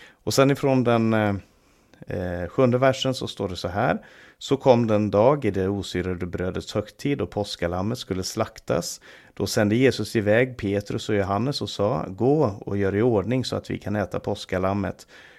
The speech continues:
De frågade honom: 'Var vill du att vi gör i ordning?' Han svarade dem:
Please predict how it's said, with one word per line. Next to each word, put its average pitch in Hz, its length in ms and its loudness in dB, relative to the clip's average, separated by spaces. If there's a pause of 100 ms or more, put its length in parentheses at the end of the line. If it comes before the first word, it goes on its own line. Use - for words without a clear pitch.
(180)
De 98 140 2
frågade 110 340 4
honom: 107 300 4
'Var 127 180 8
vill 143 280 4
du 139 100 6
att 95 160 0
vi 104 60 0
gör 95 260 0
i 107 60 4
ordning?' 135 540 2 (220)
Han 101 240 -2
svarade 117 520 2
dem: 95 220 2